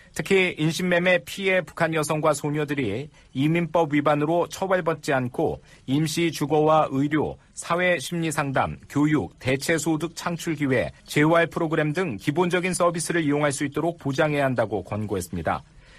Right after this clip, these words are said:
또한 유엔 난민기구와 관련 인도주의 단체들에게 탈북 인신매매 피해자에 대한 완전하고 방해받지 않는 접근을 제공해야 한다고 제시했습니다.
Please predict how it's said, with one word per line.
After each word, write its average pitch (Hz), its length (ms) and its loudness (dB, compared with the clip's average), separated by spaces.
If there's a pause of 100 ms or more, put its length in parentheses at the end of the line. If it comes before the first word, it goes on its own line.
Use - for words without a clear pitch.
(160)
또한 160 360 2
유엔 156 280 2
난민기구와 151 880 0
관련 143 380 -2
인도주의 151 460 -2
단체들에게 131 800 -2 (240)
탈북 185 400 -2
인신매매 156 560 0
피해자에 170 540 -2
대한 147 360 0
완전하고 139 720 0
방해받지 151 600 0
않는 147 220 0
접근을 143 520 -4
제공해야 143 540 -2
한다고 104 360 -2
제시했습니다. 85 800 -6